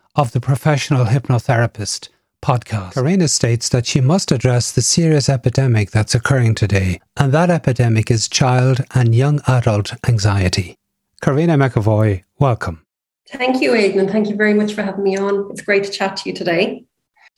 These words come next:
Speaker 1: That's a very bold statement to make, yet it reflects, I suppose, the reality of present-day life.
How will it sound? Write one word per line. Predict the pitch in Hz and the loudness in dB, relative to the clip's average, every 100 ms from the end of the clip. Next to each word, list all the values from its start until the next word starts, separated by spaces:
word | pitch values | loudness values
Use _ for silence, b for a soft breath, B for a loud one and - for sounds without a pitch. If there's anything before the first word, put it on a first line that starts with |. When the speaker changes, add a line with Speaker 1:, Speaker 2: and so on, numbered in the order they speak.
| _ | _
Speaker 1:
That's | 220 226 | -2 0
a | 185 | 0
very | 165 151 | 2 2
bold | 123 156 151 143 135 | 0 0 2 2 0
statement | - 139 127 - 123 | 0 -2 -2 -2 -2
to | 131 | 2
make, | 120 117 165 | 2 2 0
yet | 175 | 0
it | 175 - | -2 -2
reflects, | 190 - 247 240 180 | -4 0 -2 0 -2
I | |
suppose, | - 139 147 123 | -2 0 0 2
the | 131 | 2
reality | 123 123 151 127 | 2 2 2 0
of | 123 113 | -2 -2
present-day | 135 117 117 113 107 | -2 0 0 0 0
life. | 120 117 - | 0 -2 -4